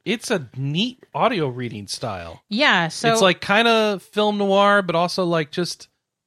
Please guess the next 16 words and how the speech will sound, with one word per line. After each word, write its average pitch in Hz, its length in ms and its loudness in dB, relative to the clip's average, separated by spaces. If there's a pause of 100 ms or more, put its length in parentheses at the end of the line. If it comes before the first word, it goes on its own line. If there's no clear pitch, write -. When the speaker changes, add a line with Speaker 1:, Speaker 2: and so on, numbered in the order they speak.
(100)
Speaker 1:
a 127 60 -6
dude 160 480 2
doing 160 220 -2
a 143 40 -4
good 147 200 -6
solo 147 340 0
performance. 143 880 -6
Like, 107 220 -10 (580)
he 156 120 -4
does, 156 360 2
like, 147 220 2
interesting 160 480 -2
pauses 151 640 2
and 135 80 -4
goes, 127 240 -2 (800)
<sighs> - 0 -